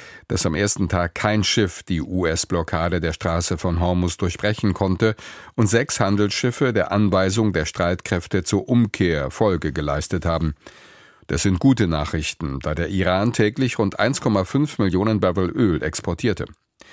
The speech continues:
Dieser Ölstrom, Irans wichtigste Devisenquelle, untergrub die U-S-Bemühungen, Druck auf den Iran auszuüben. Die Zerstörung der iranischen Produktionskapazitäten, insbesondere in der Stahl- und Petrochemieindustrie,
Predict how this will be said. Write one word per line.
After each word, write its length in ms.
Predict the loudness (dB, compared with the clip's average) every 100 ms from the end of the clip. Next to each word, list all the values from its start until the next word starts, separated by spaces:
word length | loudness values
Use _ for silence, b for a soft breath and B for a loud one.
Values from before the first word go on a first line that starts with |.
| B B B B
Dieser 220 | 2 4 4
Ölstrom, 580 | 2 0 0 2 2
Irans 540 | 2 2 2 0 -2 -2
wichtigste 500 | -2 -2 -2 0 0
Devisenquelle, 840 | 2 0 0 -2 0 0 0 -2 -4 -2
untergrub 540 | 0 0 2 0 0
die 220 | 0 0
U-S-Bemühungen, 1000 | 0 -2 0 -2 0 2 2 4 2 0 -2 B B
Druck 260 | 0 0 0
auf 220 | -2 0
den 180 | -2 0
Iran 360 | 0 0 0
auszuüben. 680 | 0 -2 -2 -2 0 0 -2 B B B B B
Die 80 | -4
Zerstörung 680 | 0 -2 2 2 4 2 2
der 140 | 0
iranischen 560 | 0 0 0 0 0 0
Produktionskapazitäten, 1500 | 0 -2 0 0 0 -2 -4 -4 -6 -2 -2 0 0 0 -2
insbesondere 680 | -4 -2 0 0 0 0 -2
in 160 | -2 -2
der 140 | -2
Stahl- 420 | -2 -2 0 -2
und 280 | -2 -4 -4
Petrochemieindustrie, 1300 | -2 -2 -2 -4 -2 -2 -2 -2 -2 0 -2 0 0